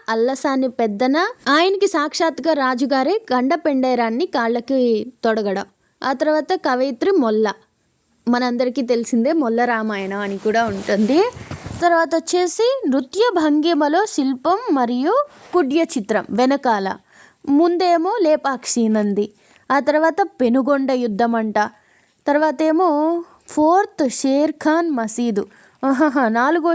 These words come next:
షేర్ ఖాన్ మసీదు, అంటే వెనకాల ఉన్నాయిగా అవి. తర్వాత అన్నమయ్య, ఆయన వెనకాల మన తిరుమల దేవాలయం, తిరుపతి, తిరుపతి తిరుమల దేవాలయం. ఆ పక్కనే మట్టి బొమ్మలాగా ఉన్న తంజావూరు నాయకులు, ఆయన వెనక తంజావూరు నాయక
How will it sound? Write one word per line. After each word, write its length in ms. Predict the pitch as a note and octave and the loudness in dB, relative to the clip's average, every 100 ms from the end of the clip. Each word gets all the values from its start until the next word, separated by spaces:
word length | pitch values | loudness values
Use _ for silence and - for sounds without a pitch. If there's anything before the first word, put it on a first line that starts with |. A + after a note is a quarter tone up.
| - | 0
షేర్ 200 | C4+ A3+ D#4 | -2 0 -2
ఖాన్ 180 | F#4 D4+ | 0 -2
మసీదు, 440 | G#3+ - A#3 G3+ G#3+ | -2 -2 0 0 -2
అంటే 160 | C4 D#4+ C4 | -2 0 0
వెనకాల 340 | C4 C#4 D#4 C#4+ | 0 0 0 2
ఉన్నాయిగా 380 | B3+ A3+ G#3+ D#4+ F4+ B3+ | 0 0 0 0 0 -2
అవి. 200 | G3+ A3+ G4+ _ _ _ | 0 0 -2 _ _ _
తర్వాత 340 | C4+ C#4 C#4 D4 D4 | 0 2 2 2 0
అన్నమయ్య, 460 | A#3+ C4 C4 B3+ C4 E4 E4 B3 | -2 -2 -2 -2 -2 -2 -2 -2
ఆయన 220 | C4 C4 B3 | 0 0 0
వెనకాల 420 | A#3+ A#3+ C4 C4 C#4 A#3+ B3 C#4 B3+ | 0 0 0 2 2 2 0 -4 -2
మన 140 | A3 A3 G#3+ G3+ G3+ A#3+ | 0 2 0 -2 -2 0
తిరుమల 300 | C4+ C#4+ D4 B3+ A3+ G#3 F#3 A3+ | 2 2 2 2 0 -2 0 0
దేవాలయం, 560 | A#3 G#3+ G3+ G3+ G3+ - _ _ _ - | 2 0 -2 -4 -8 -10 _ _ _ -2
తిరుపతి, 440 | B3 A#3 A3+ G3 - _ - | 0 0 -2 -4 -8 _ -4
తిరుపతి 360 | B3+ A#3+ B3+ C4 A#3 | -2 0 0 0 0
తిరుమల 320 | A#3 A#3 B3 F#4+ A#3 | 2 2 2 0 0
దేవాలయం. 520 | G#3+ G3+ G3+ G3 G3+ A#3 D4+ | -2 0 0 -2 -4 0 2
ఆ 40 | D#4 | 2
పక్కనే 340 | D#4 G4 F#4 F4+ | 2 0 -2 -2
మట్టి 240 | C#4 B3+ E4+ | -4 -4 0
బొమ్మలాగా 580 | F4 D#4+ D#4 D4 C#4+ C#4+ C#4 | 2 2 2 2 2 2 0
ఉన్న 140 | C4+ E4 - | 0 0 0
తంజావూరు 600 | B3+ B3 C4+ C4+ C4 C#4 B3 | 0 0 0 0 0 0 2
నాయకులు, 360 | A#3+ B3 C#4 F#4 D4 | 0 0 2 2 2
ఆయన 200 | B3+ B3 A#3+ | 0 -2 -2
వెనక 240 | A#3+ A#3 E4 C4+ | -2 -2 -2 0
తంజావూరు 580 | A#3 A3+ C4+ C4+ C#4+ B3 | -2 0 0 0 -2 0
నాయక 280 | A#3 G#3+ | 0 0